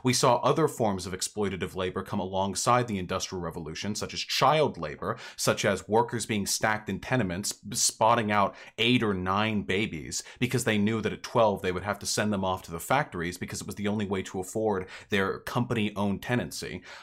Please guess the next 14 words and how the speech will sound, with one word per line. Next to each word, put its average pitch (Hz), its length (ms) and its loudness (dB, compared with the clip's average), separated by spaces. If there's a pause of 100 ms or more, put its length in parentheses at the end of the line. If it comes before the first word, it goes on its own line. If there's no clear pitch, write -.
Um, 113 380 4
the 135 180 4
idea 147 500 0
that 123 200 0
the 110 120 0
Industrial 110 440 -2
Revolution 92 460 -4
was 95 120 -4
part 101 260 0
of 101 100 -6
some 98 240 -4
moral 101 720 0 (160)
surge 113 880 0
towards 95 840 -2